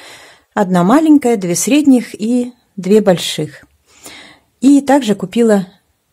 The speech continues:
немного спиц. Одной работы у меня сейчас уже нет,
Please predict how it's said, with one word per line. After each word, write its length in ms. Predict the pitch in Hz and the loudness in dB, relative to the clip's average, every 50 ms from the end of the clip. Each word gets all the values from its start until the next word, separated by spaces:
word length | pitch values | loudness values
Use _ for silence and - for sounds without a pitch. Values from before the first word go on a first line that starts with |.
| _ _ _ _ _ _ _ | _ _ _ _ _ _ _
немного 440 | 190 185 185 180 180 202 202 190 185 | -2 0 2 2 2 0 0 -2 -4
спиц. 520 | 185 - - - 160 151 - - - _ _ _ _ _ _ - - _ | -6 -8 -10 -14 -16 -14 -14 -18 -18 _ _ _ _ _ _ -20 -10 _
Одной 300 | - 214 202 247 254 240 | -4 0 2 4 4 4
работы 400 | 214 208 196 208 208 202 - 190 | 2 0 0 -2 -2 -2 -2 -4
у 80 | 185 | -2
меня 380 | 185 190 190 190 180 170 165 - - | -2 -2 -2 -2 -2 -4 -4 -6 -8
сейчас 440 | - - 202 196 - 180 165 - 180 | -10 -12 -10 -6 -4 -4 -4 -4 -8
уже 180 | 160 160 170 | -6 -4 -4
нет, 460 | 170 185 254 359 359 - - - _ | 0 0 0 0 -2 -6 -18 -20 _